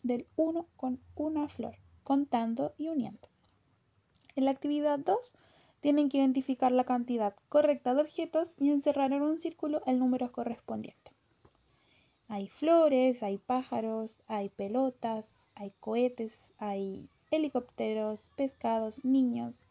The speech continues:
cangrejos, castillos de arena. Tienen que contar la cantidad y encerrar con un lápiz grafito, eh, la cantidad correcta. La tercera actividad es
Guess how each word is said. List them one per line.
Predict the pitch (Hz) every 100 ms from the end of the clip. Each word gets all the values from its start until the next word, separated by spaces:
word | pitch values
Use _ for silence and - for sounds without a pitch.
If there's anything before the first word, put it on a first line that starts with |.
| _
cangrejos, | 226 214 214 226 - 233 226 - _ _ _ _ - _ _ _ _
castillos | 302 - 254 254
de | 214
arena. | 202 - - _ _ _
Tienen | - 220
que | 220
contar | 220 233 277
la | 302
cantidad | 330 339 359 403 - -
y | 294
encerrar | 311 311 294 285 320 - _ _ _ _ _ _ _ _ _ _
con | 277 262 262
un | 262 254
lápiz | 269 285
grafito, | 302 339 359 359 381 - _ _ -
eh, | 285 285 277 277
la | 277
cantidad | 285 269 277 262
correcta. | - - _ - _ _ _ _ _ _ _ _ _ - _ _ _ _ _ _ _ _ _ _
La | 311
tercera | 381 370 370 370
actividad | 381 330 240 226
es | 240 -